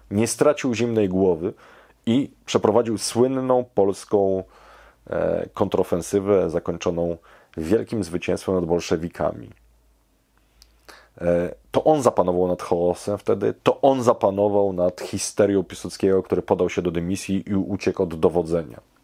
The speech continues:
W konfliktach zbrojnych obowiązuje zasada, że słabsza strona powinna się bronić i czekać na błędy przeciwnika.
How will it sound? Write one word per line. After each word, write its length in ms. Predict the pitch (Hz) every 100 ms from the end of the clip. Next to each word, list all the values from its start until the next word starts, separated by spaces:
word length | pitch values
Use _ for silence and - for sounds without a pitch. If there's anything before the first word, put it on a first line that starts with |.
| - - - -
W 100 | -
konfliktach 600 | - 120 - - - 185
zbrojnych 480 | 127 120 104 82 78
obowiązuje 680 | 92 101 117 107 147 151 - -
zasada, 760 | 87 107 110 - 107 143 107 - - _
że 160 | 85 104
słabsza 440 | - 139 - 156
strona 500 | - 120 101 92 107
powinna 440 | - 98 110 120
się 180 | 123 110
bronić 600 | 95 87 107 113 139 147
i 140 | - 107
czekać 480 | - 107 120 -
na 180 | 107 101
błędy 400 | 90 90 101 104
przeciwnika. 720 | - 98 - 87 87 78 -